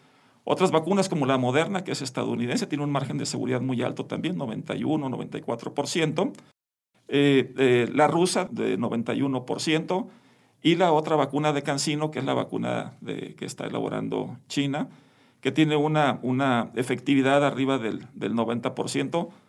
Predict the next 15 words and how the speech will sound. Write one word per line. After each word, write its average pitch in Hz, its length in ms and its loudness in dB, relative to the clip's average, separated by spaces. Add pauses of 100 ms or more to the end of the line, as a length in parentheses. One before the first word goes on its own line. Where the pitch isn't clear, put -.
(280)
Todas 175 340 6
hasta 151 220 0
este 147 180 -2
momento 143 380 0
lo 131 120 2
que 127 100 -2
han 143 80 0
arrojado 139 440 2
los 143 180 2
estudios 156 380 -2
científicos 165 960 -2 (560)
es 156 160 4
que 160 80 -2
son 156 200 -2
seguras. 113 540 -4